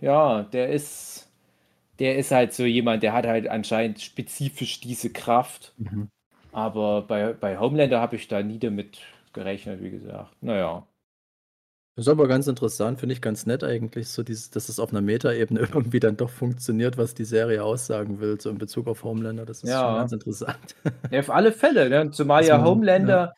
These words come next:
Speaker 1: selber anscheinend, das ist ja der, der große Struggle der Figur, selber irgendwie dran glauben will, aber es
Speaker 2: Mhm.
Speaker 1: vielleicht auch nicht so hundertprozentig macht. Also,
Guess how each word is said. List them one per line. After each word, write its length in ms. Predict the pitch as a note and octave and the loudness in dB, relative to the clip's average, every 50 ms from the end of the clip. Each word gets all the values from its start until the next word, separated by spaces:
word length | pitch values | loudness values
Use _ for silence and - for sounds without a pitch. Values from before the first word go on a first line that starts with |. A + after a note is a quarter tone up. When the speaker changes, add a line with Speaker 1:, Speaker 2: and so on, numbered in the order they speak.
| _ _ _ _ _ | _ _ _ _ _
Speaker 1:
selber 580 | - - - - C#3+ D3 F#3 A3+ A#3 B3 G3+ D#3 | -12 -6 2 6 8 10 10 8 8 6 4 4
anscheinend, 480 | D#3+ D#3 D3+ D3 - E3 E3+ G3+ G#3+ | 2 2 0 0 0 0 0 2 0
das 80 | D3+ C#3 | 0 -2
ist 100 | E3+ E3+ | 0 0
ja 80 | F3+ D3 | 0 0
der, 160 | D3+ C#3 G#2+ | 0 -2 -4
der 180 | - - C3 | -4 -8 -10
große 300 | - - D#3+ F3+ F3 E3+ | -4 0 0 0 0 -2
Struggle 420 | - - - - D3+ D#3 D#3 G3+ E3 | -10 -10 0 2 2 2 4 2 2
der 120 | D3+ C#3 | 2 0
Figur, 440 | C#3 - C3+ - E3 E3 E3 - - | 0 -2 -6 -2 0 0 0 -2 -4
selber 560 | - - C#3+ D3 E3+ F#3+ F#3+ F3+ F3 E3+ F3 - - - _ _ _ _ _ _ _ - _ _ _ _ _ _ _ _ _ _ _ | -2 4 4 6 6 6 6 4 4 4 2 -6 -20 -20 _ _ _ _ _ _ _ -20 _ _ _ _ _ _ _ _ _ _ _
irgendwie 420 | - F3 G3 G#3 A3+ E3+ F#3 G3 G3 | 6 6 6 6 6 2 0 0 -2
dran 300 | - - E3 E3 D#3+ D3+ | 2 2 4 4 2 0
glauben 600 | - D#3+ D#3 D#3 F3 F3+ E3+ E3 D3 C3 A#2+ A#2 | 2 4 6 6 6 6 4 2 -2 -4 0 6
will, 440 | C#3+ E3 G3+ A#3 B3+ B3 A3 - - _ | 8 8 8 8 6 2 -2 -4 -6 _
aber 240 | - A#2+ C#3 B2 D#3 | -8 -4 -2 0 0
es 100 | D3+ B2 | -2 -2
Speaker 2:
Mhm. 20 | B2+ | -2
Speaker 1:
vielleicht 260 | - D#3 D#3 - - | -2 -2 -2 -2 -6
auch 140 | E3 - - | -10 -6 -4
nicht 220 | G3 F3+ F3+ - | -4 -4 -4 -2
so 140 | - D#3+ D3 | 0 0 2
hundertprozentig 1300 | E3+ F3+ F3+ F3 E3+ E3+ - - - D3 D3 C#3+ C#3+ - - - - D3 D3+ D#3 D#3+ D3+ C3+ - - - | 4 4 4 4 2 0 -4 -10 -2 0 0 0 0 -4 -10 -4 2 2 2 2 2 -2 -2 -4 -4 -4
macht. 540 | C#3 C3+ C3 B2+ A#2+ - - - - - - - | -2 0 0 0 -2 -6 -12 -20 -20 -20 -12 -8
Also, 300 | - A#2+ A2+ B2 A#2 | -8 -6 -4 -4 -6